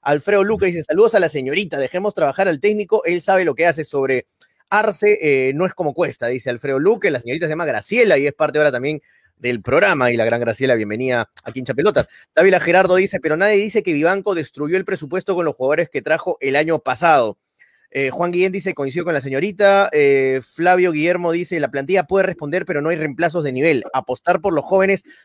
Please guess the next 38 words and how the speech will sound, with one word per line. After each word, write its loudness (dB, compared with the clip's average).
tampoco 0
es -2
una 0
mala 2
idea, 6
no 2
hay 0
que -2
ser -4
tan 0
negativos. -2
Es -6
más, 0
así -8
hubiesen 0
traído 2
una 0
buena 2
plantilla, 2
para 2
los 2
negativos 0
siempre 0
van 2
a 2
encontrar 0
defectos, -2
dice -4
Flavio 2
Guillermo. 0
Faltan 0
extranjeros, -2
el -4
plantel -4
está -4
incompleto, -4
así -4
es. -4